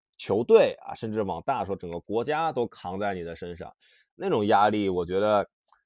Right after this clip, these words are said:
可能我们这辈子都感受不到，但是我想必真的是非常的，非常的大。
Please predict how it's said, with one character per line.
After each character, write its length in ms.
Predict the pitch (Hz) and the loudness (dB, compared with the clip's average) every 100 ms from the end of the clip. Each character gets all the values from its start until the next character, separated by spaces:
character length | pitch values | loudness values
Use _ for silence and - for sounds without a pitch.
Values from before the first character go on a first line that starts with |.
| _ _ _ | _ _ _
可 200 | - 123 | 0 6
能 160 | 196 | 6
我 160 | 208 110 | 6 4
们 140 | 110 | 2
这 120 | 160 185 | 2 4
辈 240 | 180 143 | 4 2
子 260 | 101 85 76 | 0 -6 -4
都 160 | 117 120 | 0 0
感 200 | 98 85 | 0 -2
受 140 | 101 | -2
不 120 | 90 | -2
到， 200 | 92 90 | 0 0
但 160 | 87 113 | 0 -2
是 120 | 110 | -2
我 340 | 107 87 85 82 | -2 -2 -6 -8
想 240 | - 80 | -10 -10
必 160 | 90 85 | -10 -10
真 140 | 92 | -10
的 120 | 92 | -10
是 200 | 82 80 | -12 -16
非 280 | - 98 104 | -10 -6 -6
常 240 | 98 80 | -6 -12
的， 180 | 78 73 - _ _ _ _ _ _ - | -14 -16 -18 _ _ _ _ _ _ -2
非 220 | 98 107 | 0 0
常 200 | 95 78 | -2 -12
的 80 | - | -14
大。 180 | - | -18